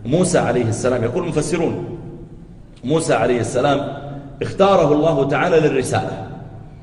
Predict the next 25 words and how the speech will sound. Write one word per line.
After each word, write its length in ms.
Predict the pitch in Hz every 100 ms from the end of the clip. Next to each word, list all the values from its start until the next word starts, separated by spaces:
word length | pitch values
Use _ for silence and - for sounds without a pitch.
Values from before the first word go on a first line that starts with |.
| - - - - -
ووقف 420 | 123 190 190 175
بين 260 | 165 175 165
يدي 280 | 156 156
الله 220 | 147 139 117
تعالى، 380 | - 90 87 135
وبعدما 840 | 175 175 165 175 175 160 - -
قضى 440 | 175 160 156 135
عشر 320 | - 151 170 143
سنين 680 | 156 160 160 117 107 - -
خارج 320 | 151 160 151
مصر 420 | 156 160 120 104
مغرباً 600 | 113 135 170 165 156 151
عن 120 | 151
أهله 480 | 156 160 127 110 - 147
يرعى 280 | 165 151
الغنم 540 | 165 165 180 165 143 - - - - -
وحبك 600 | 139 147 240 226 208 165
فعلاً 520 | 139 196 165 165 151 143
وصنع 640 | - 247 208 120 117 -
كما 220 | 160 160
قال 200 | 165 170
الله: 180 | 165 135
"ولتصنع 560 | 139 143 147 - 180
على 440 | 147 135 135 131 131
عيني"، 540 | 123 139 208 151 107